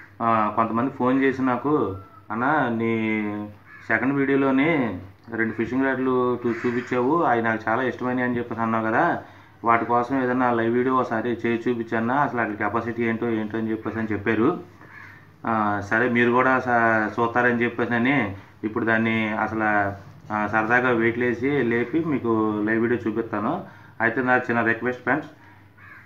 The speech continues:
మన దగ్గర telescope fishing రాడ్లు, spinning రాడ్లు, fishing writing సంబంధించిన anything మొత్తం అన్నీ మన దగ్గర ఉన్నాయి.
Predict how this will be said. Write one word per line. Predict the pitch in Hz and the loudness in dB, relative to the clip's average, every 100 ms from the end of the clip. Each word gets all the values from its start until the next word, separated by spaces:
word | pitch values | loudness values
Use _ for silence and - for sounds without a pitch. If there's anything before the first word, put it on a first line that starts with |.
| - - - | -20 -12 -2
మన | 117 113 | 0 2
దగ్గర | 117 127 120 104 - - - - | 2 4 4 2 -4 -16 -20 -6
telescope | 117 113 131 127 | -4 -2 0 0
fishing | 123 113 123 | -2 -2 0
రాడ్లు, | 123 117 127 | 0 2 -2
spinning | 120 117 113 113 | -2 -2 0 2
రాడ్లు, | 117 113 117 117 117 | 0 2 0 0 -2
fishing | 110 120 | -4 -2
writing | 117 117 120 | -2 -2 -2
సంబంధించిన | 117 113 117 113 107 117 | 0 0 0 -2 -2 -2
anything | 117 107 110 113 113 | -2 0 -2 -2 -2
మొత్తం | 110 107 113 | -2 -2 -2
అన్నీ | 113 113 | 0 0
మన | 110 | -2
దగ్గర | 104 104 | -2 -2
ఉన్నాయి. | 110 104 110 110 135 175 | -2 0 0 2 0 -2